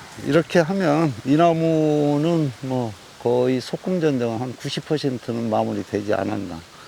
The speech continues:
물론 지금 소금 전정한다고 해서 겨울 전정할 때 소금 전정이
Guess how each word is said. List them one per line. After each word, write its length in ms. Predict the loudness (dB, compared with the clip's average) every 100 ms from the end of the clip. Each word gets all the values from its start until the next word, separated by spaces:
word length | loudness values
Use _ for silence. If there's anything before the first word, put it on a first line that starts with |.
| -20 -20 -20 -20 -4
물론 280 | 2 4 4
지금 320 | 2 2 2
소금 380 | 0 0 2 4
전정한다고 760 | 4 4 2 2 2 2 4
해서 400 | 4 2 2 0 -2 -12 -20 -20 -20 -20 -20 -20 -4
겨울 320 | 4 4 4
전정할 600 | 4 4 4 2 2 -2 -4 4
때 180 | 4
소금 380 | 4 -2 -2 2
전정이 600 | 4 4 4 2 2 0